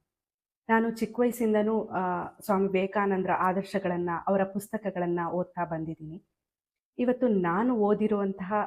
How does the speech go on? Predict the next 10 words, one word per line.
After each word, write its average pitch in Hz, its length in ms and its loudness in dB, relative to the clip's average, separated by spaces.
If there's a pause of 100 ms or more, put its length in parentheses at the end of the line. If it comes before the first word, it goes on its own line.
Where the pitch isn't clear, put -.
ವಿವೇಕಾನಂದರ 185 680 -2
ಬಗ್ಗೆ, 170 520 -8 (340)
ಆ, 185 180 -2
ನನಗ್ 220 280 0
ಗೊತ್ತಿರೋಷ್ಟು 196 600 2
ನಿಮ್ 180 220 0
ಜೊತೆ 170 200 -4
ಹಂಚ್ಕೊಳಕ್ 165 520 -4
ಇಷ್ಟಪಡ್ತೀನಿ. - 600 -12 (1400)
ಅದ್ರಲ್ಲೂ 254 500 6